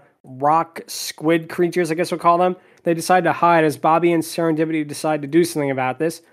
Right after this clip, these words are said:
Morning comes as the sharks greet, I think, what was supposed to be a seahorse that has been tracking Captain Smudge to claim that he's going there, uh, later that night. The seahorse has a, a comically bad voice. Like,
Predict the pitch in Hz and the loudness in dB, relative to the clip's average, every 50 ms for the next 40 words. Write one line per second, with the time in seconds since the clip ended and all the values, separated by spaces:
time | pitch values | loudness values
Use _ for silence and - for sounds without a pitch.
0 | _ _ _ _ _ _ - 151 151 170 202 220 214 202 175 156 - - 151 147 | _ _ _ _ _ _ -6 0 4 6 6 6 6 6 4 2 2 2 2 2
1 | 147 151 - 165 147 - 170 156 156 156 151 - - 180 185 202 185 196 - - | 2 0 0 -4 -6 -2 0 0 0 0 0 0 2 2 2 2 2 -4 -10 -8
2 | - 170 170 180 180 180 - _ _ _ _ _ - 160 160 160 - 208 247 262 | -2 0 0 0 0 -4 -8 _ _ _ _ _ -8 -8 -8 -4 0 -2 -2 2
3 | - 302 302 277 - 233 247 254 - 226 214 202 180 - - - - - 175 175 | 2 0 0 0 2 2 2 2 2 0 0 2 2 0 -2 -8 -6 -2 -2 0
4 | 190 180 - 226 214 240 240 - - - _ _ _ _ - 180 175 180 - 190 | 0 2 4 4 4 4 4 0 -4 -12 _ _ _ _ -2 2 2 2 4 2
5 | 175 165 - - 170 180 190 202 202 185 - - 180 180 180 196 180 170 - - | 0 0 2 2 2 2 2 2 0 0 0 2 0 0 0 0 -2 -2 -4 -4
6 | - 165 165 175 170 175 160 - - 170 175 175 175 170 165 147 147 165 170 156 | -2 2 2 2 0 -2 -8 -6 -4 -2 0 0 0 0 -2 -2 -2 0 0 0
7 | 151 151 143 160 160 165 170 170 165 160 165 160 160 165 160 160 160 160 156 156 | -2 0 2 4 4 6 6 4 4 4 4 4 4 4 4 2 2 2 4 6
8 | 156 151 147 147 156 160 156 160 151 151 143 139 147 151 160 151 135 147 170 - | 6 4 4 4 2 2 2 2 2 2 0 0 2 2 2 2 2 -2 -4 -10
9 | _ _ _ _ _ _ _ _ - 151 - - 202 240 226 233 240 240 - - | _ _ _ _ _ _ _ _ -14 -10 -2 0 0 2 2 2 0 0 2 2
10 | 185 185 175 185 185 170 160 147 143 - - - - 175 160 151 - - - 180 | 0 2 2 2 2 2 0 -2 -10 -14 -18 -12 -6 -4 -4 -4 -4 -6 0 2
11 | 190 233 254 254 254 - 247 240 220 196 156 135 - _ - 165 165 175 185 185 | 2 4 4 2 0 0 -2 0 0 -2 -6 -8 -12 _ 0 2 4 4 4 4
12 | 180 160 151 160 175 170 156 143 - - 165 160 156 | 2 0 2 4 6 6 4 4 2 0 0 -2 -2